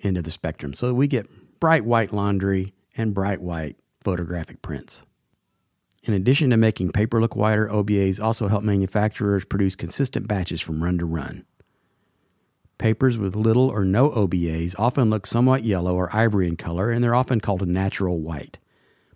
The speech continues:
But bright white photographic paper is great. Why wouldn't we want to use O B As? The Red River Paper Company, on their page about paper grades, say that what they call archival grade papers may have some O B As,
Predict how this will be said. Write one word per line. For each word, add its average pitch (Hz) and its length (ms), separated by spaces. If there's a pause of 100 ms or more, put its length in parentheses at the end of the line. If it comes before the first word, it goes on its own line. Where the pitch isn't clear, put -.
But 110 160
bright 123 240
white 139 260
photographic 139 540
paper 101 340
is 90 140
great. 107 420 (140)
Why 104 160
wouldn't 123 280
we 117 120
want 123 200
to 110 60
use 107 180
O 110 120
B 101 180
As? 90 380 (1400)
The 90 80
Red 123 220
River 110 240
Paper 120 260
Company, 92 400
on 95 160
their 123 140
page 107 260
about 92 220
paper 117 260
grades, 76 480
say 95 580
that 92 360 (140)
what 101 180
they 127 120
call 104 340
archival 131 600
grade 143 260
papers 147 540
may 131 280
have 113 380
some 156 320
O 90 140
B 80 200
As, 73 300